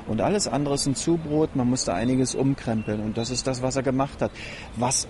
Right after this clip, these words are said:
auf der anderen Seite, was man jetzt eigentlich nur diskutiert hat, völlig zu Recht nur diskutiert hat, das Stichwort Russen-Doping, Staatsdoping, da habe ich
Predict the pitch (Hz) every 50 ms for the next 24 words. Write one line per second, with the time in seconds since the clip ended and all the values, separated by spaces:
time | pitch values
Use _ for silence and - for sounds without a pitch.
0 | - - - 131 123 - - 117 117 139 202 220 208 185 151 147 131 120 127 117
1 | 113 120 113 - 123 123 123 123 127 - - - 131 127 123 123 120 127 135 151
2 | 185 208 190 170 156 - - 143 135 - - 139 135 - - 147 135 - - 139
3 | 127 127 120 - - 143 120 123 147 196 - - - - 127 127 123 120 123 -
4 | - - 127 - - 135 131 131 - 143 135 131 - - - 123 117 - - 135
5 | 123 - - 120 117 - 110 - 127 151 160 - 190 180 180 175 - - - -
6 | - - - - - 165 160 160 - - 165 156 147 139 - - 147 135 135 -
7 | - - 156 151 147 - 160 151 151 139 135 127 123 127 131 123 - -